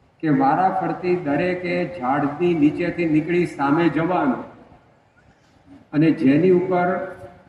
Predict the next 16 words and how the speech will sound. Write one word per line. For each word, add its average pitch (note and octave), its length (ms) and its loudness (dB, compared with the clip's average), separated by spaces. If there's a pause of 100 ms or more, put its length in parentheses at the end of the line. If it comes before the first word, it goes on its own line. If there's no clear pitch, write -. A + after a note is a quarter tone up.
વીજળી E3 420 2
પડે G3 280 -2
એ F3 220 -6
પાપી D3+ 480 -2
હશે, F3+ 300 -2 (1800)
જેની D#3 260 2
ઉપર F3 200 0
વીજળી F3 460 4
ન G#3 180 0
પડે, D3 280 -4 (760)
હેમખેમ D#3+ 460 2
પાછો F3 320 -4
ઝાડ D#3+ 420 -2
નીચે F3 200 -4
આવી F#3 300 0
જાય, C#3 260 0